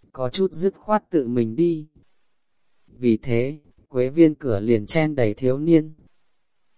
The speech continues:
Lại nói chính viện cũng không bình tĩnh, lại là đất bằng khởi gợn sóng.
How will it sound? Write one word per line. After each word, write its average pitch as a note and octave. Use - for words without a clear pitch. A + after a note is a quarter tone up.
Lại C3
nói B2
chính C3+
viện D#3
cũng C#3+
không E3
bình A#2
tĩnh, D3+
lại C3
là A#2
đất E3+
bằng B2
khởi G2+
gợn B2
sóng. B2+